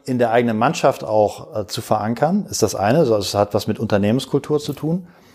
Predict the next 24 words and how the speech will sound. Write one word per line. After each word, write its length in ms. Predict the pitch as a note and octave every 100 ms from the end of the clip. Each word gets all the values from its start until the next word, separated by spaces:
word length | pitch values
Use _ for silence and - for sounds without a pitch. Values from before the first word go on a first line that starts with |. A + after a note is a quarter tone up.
| - -
und 160 | A2+ A#2
dann 120 | A2+
hat's 140 | A#2+
auch 80 | A2
was 160 | A2+ A2+
mit 120 | G2+
Fähigkeiten 500 | G#2 G2+ - F2+ F#2
zu 140 | -
tun. 320 | F2+ F#2 E2+ F2
Also 460 | F#2+ G2 G2 G2 - _ _
ich, 100 | - -
wir 240 | - A2 C3+
investieren 480 | C3+ - - C3
sehr 200 | A#2 B2
viel 580 | C3 - C#3+ D#3 E3 E3+ _ _ _ _ - _
in 220 | A#2+ A#2
die, 440 | A2 A2 A2 G#2 G#2 _ _ _
in 100 | -
zwei 220 | - A2 G#2+
Dinge. 240 | A2 G2+
Das 140 | F#2+
eine 340 | - B2 D3 D3+
ist, 200 | C3+ -
ähm, 460 | A#2 A#2 A2 G#2+